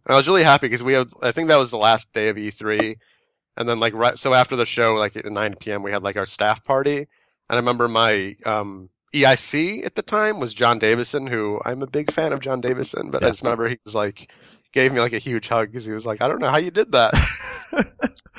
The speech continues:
Speaker 1: And it was like, it was like, it's, it's so weird. Like, GameSpot at the time, like, that was what my boss, my, all my bosses wanted and supported.
Speaker 2: Yeah.
Speaker 1: Like, the idea that, like, I believed and I fought and I talked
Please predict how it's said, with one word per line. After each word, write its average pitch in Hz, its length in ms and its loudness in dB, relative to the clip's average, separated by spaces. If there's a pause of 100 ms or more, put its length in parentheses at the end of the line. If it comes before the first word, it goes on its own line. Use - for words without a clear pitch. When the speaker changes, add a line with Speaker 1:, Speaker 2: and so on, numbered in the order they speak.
Speaker 1:
And 120 140 -10
it 123 60 -6
was 123 340 -8
like, 139 140 -10 (100)
it 156 160 4
was 156 180 -2
like, 156 340 2 (360)
it's, 151 200 -2
it's 135 220 -8
so 175 120 -2
weird. 139 400 -6
Like, 127 200 -4
GameSpot 160 640 0
at 151 80 0
the 139 60 -10
time, 151 280 -4
like, 117 180 -4
that 131 240 2
was 151 180 -6
what 127 260 -8
my 123 180 -4 (300)
boss, - 600 -2
my, 127 160 -10
all 135 140 -4
my 135 120 -2
bosses 120 400 -4
wanted 113 340 -6
and 101 120 -14
supported. - 600 -14 (160)
Speaker 2:
Yeah. 80 140 -8 (480)
Speaker 1:
Like, 127 120 -6
the 131 100 2
idea 135 300 2
that, 127 160 -2
like, 113 360 -2
I 131 220 2
believed 139 640 -10
and 110 100 -10
I 107 80 -8
fought 127 440 -2
and 113 100 -10
I 107 80 -6
talked 120 480 -2